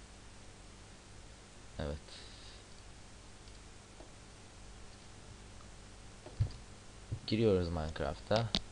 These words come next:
Buradan çok oyunculuğu. Bakın, benim açtığım, e, World isimli orada klasör vardı. O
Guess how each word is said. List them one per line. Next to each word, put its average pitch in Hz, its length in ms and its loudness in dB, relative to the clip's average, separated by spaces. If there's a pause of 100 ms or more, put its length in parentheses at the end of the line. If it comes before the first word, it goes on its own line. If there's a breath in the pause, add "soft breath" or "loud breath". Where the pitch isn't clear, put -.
(480)
Buradan 113 280 12 (260)
çok 117 200 10
oyunculuğu. 92 540 10 (840)
Bakın, 92 260 8 (640)
benim 113 360 10 (260)
açtığım, 107 480 10 (1200 loud breath)
e, 92 400 8 (160)
World 107 540 12
isimli 104 640 8
orada 104 400 12
klasör 104 380 12
vardı. 101 520 12 (680)
O 120 240 12